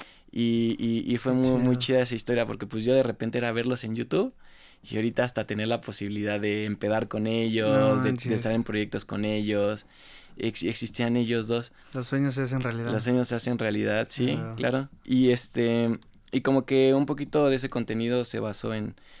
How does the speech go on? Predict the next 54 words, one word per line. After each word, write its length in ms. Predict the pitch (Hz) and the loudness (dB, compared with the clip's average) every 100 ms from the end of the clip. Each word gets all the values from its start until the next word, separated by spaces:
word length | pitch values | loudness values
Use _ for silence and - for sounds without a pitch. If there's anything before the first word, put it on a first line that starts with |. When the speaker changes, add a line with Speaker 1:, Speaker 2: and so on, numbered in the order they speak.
| - | -8
Speaker 1:
en 180 | - 123 | 0 2
estas 280 | 123 127 127 | 2 0 0
inspiraciones. 840 | 123 - 107 104 123 156 254 - - - - - - | -2 -2 -4 -2 -2 -2 -2 -6 -18 -20 -20 -12 -2
Y 100 | 123 | 2
ya, 200 | 120 113 | 2 0
pues, 140 | 110 | -4
te 80 | 117 | -2
digo, 200 | 117 107 | 0 0
el 120 | 104 | 0
hecho 220 | 104 - | -2 -4
de, 160 | 110 104 | -4 -6
pues, 180 | - - - | -8 -20 -14
poder 260 | - 110 107 | -4 -2 -2
comprar 280 | 110 104 107 | -4 -4 -4
mi 100 | 107 | -4
cámara 380 | 110 107 104 101 | -4 -4 -4 -4
y 100 | 98 | -6
de 120 | 98 | -8
repente 340 | 98 - 98 | -8 -6 -6
decirle, 240 | 98 101 123 | -8 -6 -4
"Oye, 180 | 143 | -4
¿sabes 160 | 143 143 | -4 -8
qué? 80 | - | -8
Está 160 | 131 | -10
chido 180 | - 139 127 | -8 -10 -8
tu 100 | 113 | -8
contenido, 400 | 107 110 117 117 | -8 -6 -6 -6
hay 80 | |
que 80 | - | -8
salir 240 | - 113 110 | -8 -6 -6
a 40 | |
hacer 180 | - 120 | -6 -8
foto, 280 | 127 123 - | -6 -6 -6
a 40 | |
disparar". 460 | 110 - - 165 233 - - - - - - - - | -8 -4 -2 -2 -4 -14 -20 -20 -20 -20 -20 -20 -10
Y, 240 | 110 110 | -4 -2
pues, 160 | 110 - | -4 -6
poco 220 | 143 175 | -4 -2
a 40 | 175 | -2
poco 280 | 214 202 | -2 -2
te 80 | 180 | 0
vas 160 | 165 - | -2 -2
convirtiendo 480 | 156 147 139 127 123 | -4 -4 -4 -2 -2
en 80 | |
amigos. 500 | 117 135 147 165 165 - - - - | 0 0 2 0 -2 -10 -20 -20 -6
O 80 | 135 | 2
sea, 180 | 175 - | 4 6
e-, 160 | 180 - | 4 4
ellos 340 | 190 208 226 | 4 4 0
no 140 | 185 175 | 0 -4
fueron 240 | - 175 | -2 -4
como 160 | 170 151 | -2 0
mis 140 | 123 | 0
ami-, 200 | 120 123 | -2 -4